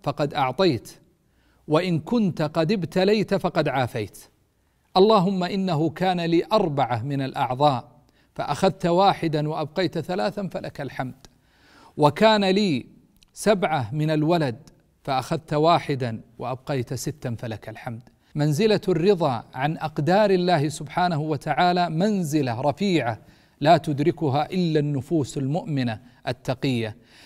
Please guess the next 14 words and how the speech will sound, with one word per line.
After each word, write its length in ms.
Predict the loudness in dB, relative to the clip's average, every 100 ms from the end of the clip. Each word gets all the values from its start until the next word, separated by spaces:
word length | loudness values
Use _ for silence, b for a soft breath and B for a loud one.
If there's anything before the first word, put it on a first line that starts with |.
| B 4
ليس 340 | 4 4 2
من 180 | 0 0
شروط 400 | 0 2 2 2
الرضا 580 | 0 2 2 2 0 -4 -18 _ -8
بأقدار 560 | -4 -4 -2 2 2 4
الله 460 | 2 2 2 0 0
ألا 340 | 0 2 0 -2
يشعر 340 | -2 -2 0
الإنسان 600 | 0 -2 -4 -2 -2 -2
بألم 500 | -4 0 0 0 -4 -12 -20 b b b
أو 200 | -2 0
ألا 360 | 0 2 4 4
يشعر 340 | 2 0 0
قلبه 760 | 2 0 0 2 0 2 -2